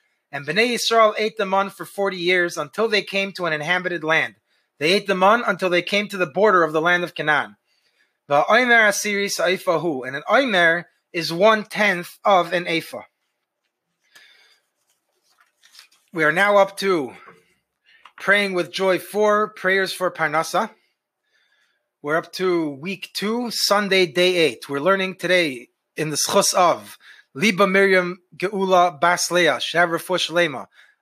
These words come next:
Avram Ba-, Avram Michal Ben Sari should have refuah shalema. Yisrael Ben Karen Devare should have refuah shalema.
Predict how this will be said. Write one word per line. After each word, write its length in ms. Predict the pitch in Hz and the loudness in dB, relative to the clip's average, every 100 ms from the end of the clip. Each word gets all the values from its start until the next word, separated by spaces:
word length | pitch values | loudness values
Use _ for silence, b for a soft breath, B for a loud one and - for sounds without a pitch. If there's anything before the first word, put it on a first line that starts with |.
| - | -6
Avram 420 | 139 139 190 190 | -6 2 4 6
Ba-, 260 | 185 185 190 | 6 4 2
Avram 320 | 156 139 185 | -2 2 2
Michal 320 | 196 - 185 180 | 2 2 4 4
Ben 160 | 175 | 2
Sari 320 | 175 190 190 | 0 4 4
should 140 | 175 160 | 4 0
have 120 | 151 | -2
refuah 300 | 139 123 151 | -2 -10 -10
shalema. 400 | - 139 139 123 | -8 -8 -8 -8
Yisrael 560 | 120 113 - 190 185 170 | -12 -8 2 6 6 6
Ben 200 | 180 175 | 0 2
Karen 260 | 180 180 | 2 2
Devare 460 | 170 147 185 185 147 | 0 4 4 6 2
should 100 | 143 | 0
have 120 | 139 | -2
refuah 300 | 139 131 143 | -2 -8 -10
shalema. 380 | - 131 120 | -8 -10 -10